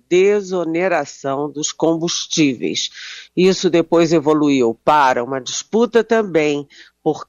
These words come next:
causa da meta da inflação, porque o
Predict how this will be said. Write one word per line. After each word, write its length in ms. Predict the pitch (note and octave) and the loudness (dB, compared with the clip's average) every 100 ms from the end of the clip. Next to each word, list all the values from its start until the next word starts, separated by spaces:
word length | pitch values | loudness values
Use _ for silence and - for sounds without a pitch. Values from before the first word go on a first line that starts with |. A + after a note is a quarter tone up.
| _ | _
causa 840 | D#3 C#3 D#3 E3 E3+ D#3+ D#3 D#3+ D#3+ | 0 2 4 2 0 -6 -8 -6 -6
da 280 | C3+ C3+ | -4 -4
meta 800 | C#3 C3+ C#3 D3+ E3 E3 - D#3 | -4 -6 -4 0 0 -2 -6 -8
da 160 | C#3 C3 | -6 -10
inflação, 920 | C3+ - D3+ D#3+ - E3 D3+ E3 G#3 - - _ - | -10 -4 -4 -4 -6 -2 0 -2 -4 -12 -20 _ -8
porque 720 | C#3+ C#3 - A#2 A2+ D#2+ G1+ | -8 -8 -8 -6 -4 -4 -4
o 100 | G2+ | -8